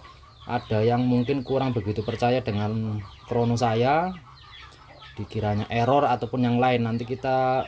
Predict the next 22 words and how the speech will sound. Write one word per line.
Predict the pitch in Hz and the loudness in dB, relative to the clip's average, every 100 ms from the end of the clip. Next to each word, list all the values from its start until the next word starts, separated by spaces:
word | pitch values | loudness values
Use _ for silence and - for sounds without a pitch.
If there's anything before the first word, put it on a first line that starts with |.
| 117 | -2
lihat | 127 | -4
sama-sama, | 123 123 131 131 127 | -2 -2 0 0 0
ya. | 90 95 - - | -2 -6 -10 -6
Dan | 110 107 104 - | -2 -2 -4 -6
untuk | 131 139 151 | -6 -2 -2
unit | 147 151 147 | 0 0 2
yang | 156 151 147 127 | 0 0 -6 -2
saya | 143 139 139 | 2 2 0
pakai | - - - 170 - | 0 0 0 -6 -4
atau | 123 135 | -4 -2
yang | 131 131 | -2 -2
saya | 131 | -2
gunakan | 117 104 104 | -2 -2 -2
ini | 131 151 165 - | -4 -2 -4 -4
unit | 120 131 | 0 2
saya | 127 135 | 4 4
pribadi, | 131 117 104 131 | 4 2 2 4
ya. | 107 123 - - - - - _ - - - | 2 0 -12 -20 -20 -20 -20 _ -20 -20 -6
Kisruh, | 143 - 160 - - - - - - - _ _ _ - - | -2 0 0 -2 -8 -12 -14 -20 -20 -20 _ _ _ -20 -4
Kisruh | 117 - 139 147 - _ _ - - - - - - - _ - - - - | 0 2 2 0 -6 _ _ -20 -20 -20 -20 -20 -20 -20 _ -20 -20 -20 -4
dari | 101 104 | 2 4
delapan | 110 110 | 4 4